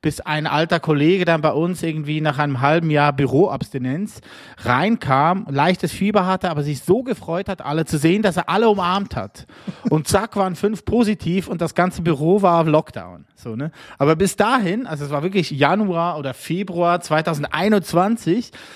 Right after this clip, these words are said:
waren wir alle im Büro und ich dachte selber auch, ich kann nicht von zu Hause aus arbeiten. Musste dann aber und irgendwie ging's.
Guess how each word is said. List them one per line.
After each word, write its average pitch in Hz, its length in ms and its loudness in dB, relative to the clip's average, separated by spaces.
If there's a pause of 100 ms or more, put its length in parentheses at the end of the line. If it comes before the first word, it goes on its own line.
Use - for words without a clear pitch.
(140)
waren 175 220 2
wir 208 140 0
alle 208 160 0
im 208 80 0
Büro 202 320 -2
und 143 200 -6
ich 233 240 2
dachte 185 340 2
selber 170 340 2
auch, 190 300 2
ich - 140 -12
kann 175 200 -4
nicht 185 140 -6
von 170 140 -4
zu 165 120 2
Hause 160 240 4
aus 156 120 2
arbeiten. 139 500 -2 (220)
Musste 185 400 2
dann 196 160 2
aber 214 480 2
und 127 200 -8
irgendwie 185 340 -8
ging's. 143 560 -6